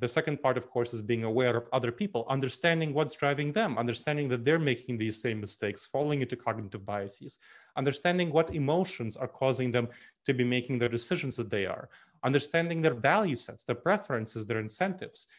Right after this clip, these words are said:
And those might be job related, they might also be values and ethics related. So you wanna be thinking about all of these things as a leader, and you wanna be aware of all of these sorts of issues. So that's what I would call self-awareness.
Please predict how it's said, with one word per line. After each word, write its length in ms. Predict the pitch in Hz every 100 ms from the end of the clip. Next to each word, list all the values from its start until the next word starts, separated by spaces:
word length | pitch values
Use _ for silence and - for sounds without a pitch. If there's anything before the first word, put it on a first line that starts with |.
| - _
And 140 | 123 123
those 280 | 135 143 143
might 220 | 139 123
be 240 | 127 127 -
job 380 | 110 123 131 131
related, 480 | 143 156 156 147 117
they 140 | 117 110
might 180 | 120 117
also 300 | 123 123 131
be 160 | 120
values 500 | 110 123 131 139 127
and 140 | 123 120
ethics 400 | 131 151 - -
related. 400 | 160 165 165 160 - - _
So 120 | 147
you 180 | 143 160
wanna 200 | 185 180
be 120 | 165
thinking 320 | - 180 180
about 200 | 147 131
all 220 | - 143 143
of 100 | 113
these 240 | 123 117
things 400 | 127 117 117 - _
as 420 | 123 120 120 - _ _ _ 127
a 140 | 117 - _ _ 135
leader, 680 | 120 123 117 117 123 107
and 200 | 98 117
you 80 | 117
wanna 180 | 123 127
be 140 | 113
aware 420 | 117 107 117 110 120
of 140 | 117
all 220 | - 113
of 100 | 107
these 220 | 107 101
sorts 240 | - 107 -
of 100 | 110
issues. 440 | 120 - - - - - - -
So 120 | 247
that's 160 | 262
what 100 | 240
I 40 | 202
would 180 | 175 -
call 200 | 151 131
self-awareness. 880 | - 120 - 101 - - - -